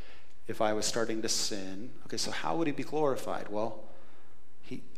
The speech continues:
I know what Jesus was like. I know how he lived his life. I've heard what the fruits of the Spirit are. Man, he would be glorified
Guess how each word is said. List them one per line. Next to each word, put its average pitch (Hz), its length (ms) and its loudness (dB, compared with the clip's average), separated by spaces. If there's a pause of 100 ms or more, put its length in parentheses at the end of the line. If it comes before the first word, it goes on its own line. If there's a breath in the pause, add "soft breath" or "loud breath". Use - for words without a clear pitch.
(120)
I 104 120 -2
know 113 240 2
what 165 340 0
Jesus 139 400 2
was 107 160 -2
like. 104 320 0
I 107 160 2
know 123 220 0
how 135 180 0
he 151 220 0
lived 110 260 0
his 98 240 0
life. 101 440 -2 (240)
I've 104 140 -2
heard 151 320 2
what 143 160 0
the 104 60 -2
fruits - 380 0
of - 80 -2
the 123 80 0
Spirit 147 480 2
are. 104 180 2
Man, 135 240 0
he 143 220 0
would 175 160 0
be 139 80 0
glorified 120 840 0